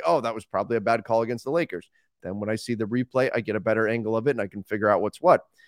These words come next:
Um, he, so he just said, you know, in the moment, though, they felt like bad calls, but I'll have to go back and look at the film. Curious to see what he thought after actually looking at the film. But nonetheless, you can't let the Warriors get away with setting illegal screens. You have to,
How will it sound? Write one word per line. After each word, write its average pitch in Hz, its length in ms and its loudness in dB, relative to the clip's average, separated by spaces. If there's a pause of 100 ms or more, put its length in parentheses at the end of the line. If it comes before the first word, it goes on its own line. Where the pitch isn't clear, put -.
(260)
Um, 123 300 6
he, - 180 -10
so 156 180 4
he 180 120 4
just 151 200 0
said, 127 180 4
you 113 80 0
know, 110 60 0
in 107 60 -4
the 113 80 0
moment, 120 440 4
though, 113 140 0
they 113 160 -2
felt 104 200 2
like 104 160 -2
bad 95 220 -2
calls, 101 280 0
but 104 120 -6
I'll 98 60 -4
have 95 80 -6
to 101 60 -14
go 107 120 0
back 98 200 0
and 98 80 -8
look 101 140 -4
at - 80 -20
the 107 140 -20
film. 139 260 4 (460)
Curious 165 300 4
to 131 80 -8
see 135 180 -4
what 117 120 -2
he 110 60 -6
thought 107 320 2
after 120 460 -2 (140)
actually 113 280 -2
looking 107 240 -4
at 104 80 -6
the - 80 -16
film. 101 320 -4 (320)
But 220 80 2
nonetheless, 190 500 6 (240)
you 165 200 -4
can't 220 240 4
let 170 120 4
the 147 80 2
Warriors 123 360 2
get 123 100 2
away 95 360 0
with 113 120 -2
setting 110 300 2
illegal 104 280 -2
screens. 113 360 -2
You 151 140 4
have 147 420 -4
to, 98 260 -6